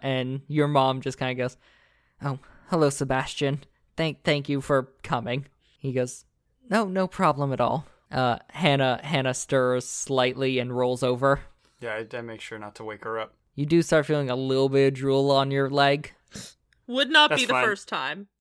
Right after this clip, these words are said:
Speaker 2: Yeah, nothing I'm not used to. <laughs> She's a drooler, that Hannah.
Speaker 1: Uh, can I get you guys anything?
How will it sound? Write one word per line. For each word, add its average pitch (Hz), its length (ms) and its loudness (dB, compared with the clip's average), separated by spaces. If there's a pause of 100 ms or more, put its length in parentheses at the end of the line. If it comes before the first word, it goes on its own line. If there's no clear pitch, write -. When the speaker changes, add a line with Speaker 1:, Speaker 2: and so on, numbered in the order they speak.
(200)
Speaker 2:
Yeah, 151 220 4
nothing 143 380 -2
I'm 127 100 -4
not 120 180 -2
used 110 220 -8
to. 107 200 -8 (220)
<laughs> - 80 2 (680)
She's 143 280 -8
a 160 60 -2
drooler, 165 540 8 (360)
that 127 180 0
Hannah. 123 380 -8 (760)
Speaker 1:
Uh, 160 220 -2
can 170 180 -6
I 160 60 0
get 170 220 0
you 175 120 0
guys 180 260 2
anything? 202 600 -2